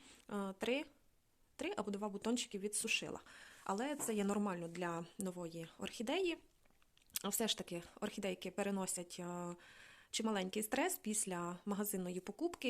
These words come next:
і вже в наших домашніх умовах умови змінюються, тож, відповідно, і, е, орхідейки таким чином, е, стресують, реагують на зміну, е, тих чи інших умов. Але, друзі, ще одне,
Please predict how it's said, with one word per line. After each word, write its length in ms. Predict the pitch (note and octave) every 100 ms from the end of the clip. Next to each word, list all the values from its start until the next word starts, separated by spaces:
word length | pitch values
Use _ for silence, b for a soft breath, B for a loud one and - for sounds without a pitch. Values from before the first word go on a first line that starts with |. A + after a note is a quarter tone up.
| -
і 100 | G3+
вже 360 | F#3+ G#3 F#3+ F3+ B B B -
в 40 |
наших 340 | G3+ G3 F3+
домашніх 480 | F3 F3+ F3+ G3+ G3
умовах 420 | A3 C#4 D4+ C#4
умови 280 | G3+ G3 F3+
змінюються, 580 | G3+ A#3+ F4 D4 C#4+ G#3
тож, 320 | - B3+ -
відповідно, 480 | G#3 - F#3+ B3 A#3+
і, 220 | A3 C#4+ D4+ B B B B
е, 40 | F#3+ F#3+
орхідейки 680 | G#3+ G#3 G#3 A#3+ C#4+ B3+ A3 - - G#3
таким 280 | G3+ G#3 A3
чином, 400 | G#3+ B3 B3+ A3+
е, 340 | A3+ G3 F#3+ F#3+
стресують, 560 | - G#3 C4 F4 D#4+
реагують 480 | G3+ F#3 A#3 C#4 -
на 300 | F#3+ G#3 A#3
зміну, 520 | G#3 G3 A#3 A3+ G#3 B B B B B B B G#3
е, 140 | G3
тих 220 | - C4+ -
чи 100 | A3
інших 440 | A#3+ A#3+ A3+ -
умов. 340 | A3 F#3 - - B B B
Але, 360 | G3+ A3 D#4 F4 B B B
друзі, 340 | A3+ C#4 C#4+
ще 320 | B3 A#3+ G#3 - -
одне, 460 | G3 F#3 G3+ F#3+